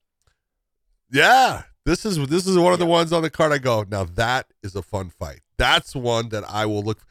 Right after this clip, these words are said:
Speaker 1: The only thing that I want is I want Kevin to actually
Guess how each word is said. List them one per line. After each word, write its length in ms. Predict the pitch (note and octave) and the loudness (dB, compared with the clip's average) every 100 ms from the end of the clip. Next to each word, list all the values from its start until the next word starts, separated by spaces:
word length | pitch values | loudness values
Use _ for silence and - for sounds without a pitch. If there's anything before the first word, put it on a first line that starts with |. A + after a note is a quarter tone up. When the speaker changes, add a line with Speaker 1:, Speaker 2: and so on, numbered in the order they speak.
| _ _ - | _ _ -8
Speaker 1:
The 140 | C3+ - | -8 -4
only 380 | B2+ C#3 F3 F#3+ | 0 2 2 0
thing 300 | - E3 E3 | 0 -2 0
that 120 | D3+ | -2
I 200 | - C#3 | -2 -2
want 340 | C3 G#2+ G#2 - _ _ _ | 2 2 0 -6 _ _ _
is 260 | F#2+ F#2 - _ _ _ _ _ _ _ _ - | -4 -4 -4 _ _ _ _ _ _ _ _ -4
I 80 | |
want 360 | G#2 G2+ A2+ - | -2 0 -2 2
Kevin 360 | - A2+ G#2+ G#2+ | 2 2 0 -6
to 220 | A2+ - | -6 -4
actually 680 | G2+ G2 - G2+ G2 F#2+ | -4 -4 -6 -4 -2 -4